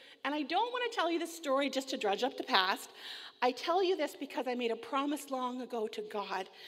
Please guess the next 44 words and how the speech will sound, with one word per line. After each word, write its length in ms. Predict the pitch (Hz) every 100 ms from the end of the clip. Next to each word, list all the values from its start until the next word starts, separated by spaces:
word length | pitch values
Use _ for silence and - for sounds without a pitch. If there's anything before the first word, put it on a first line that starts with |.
| - -
that 120 | 240
the 100 | 247
experiences 840 | 226 - - 302 320 330 320 320 -
that 120 | 262
he 140 | - 233
showed 340 | - 277 302
me 220 | 330 320
and 120 | 254
used 280 | 247 262 262
me 100 | 285
through 220 | 269 277
throughout 340 | 269 277 254 247
my 120 | 240
life, 320 | 233 247 320 - - - -
that 100 | 247
I 80 |
would 160 | 240 240
use 220 | 240 269
them 160 | 269 269
to 120 | 247
witness 300 | 233 233 226
to 160 | - 226
others 300 | 226 214 214 214
about 560 | - - 262 226 202 - -
how 220 | - 233 220
good 320 | 226 226 208 -
and 80 | 214
how 200 | 214 220
powerful 580 | - 220 220 - 214 214 214 208 - -
our 160 | 196 185
God 300 | 202 208 214
is. 240 | 214 185 208 - - - - -
And 120 | 240
number 240 | 262 285 269
two, 380 | - 320 339 349 - - - -
because 240 | 262 277 269
I 100 | 254
want 400 | 254 240 262 214
you 240 | 285 381
to 120 | 339
see 320 | 285 226 202 - - -
an 80 | 214
incredible 440 | - 233 226 233
God 200 | 233 180